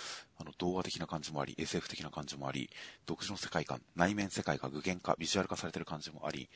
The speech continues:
なかなか無二の漫画団体験で、いや、あれも素晴らしい作品ではありましたよ。という感じで、えー、まあ、語ったり語らなかっ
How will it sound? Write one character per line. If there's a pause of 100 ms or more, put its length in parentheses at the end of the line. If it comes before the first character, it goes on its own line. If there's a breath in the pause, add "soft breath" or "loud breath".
(180 soft breath)
な
か
な
か (320 soft breath)
無
二
の (120)
漫
画
団
体
験
で、 (140)
い
や、 (120)
あ
れ
も
素
晴
ら
し
い
作
品
で
は
あ
り
ま
し
た
よ。 (1300 soft breath)
と
い
う
感
じ
で、
え
ー、
ま
あ、
語
っ
た
り
語
ら
な
か
っ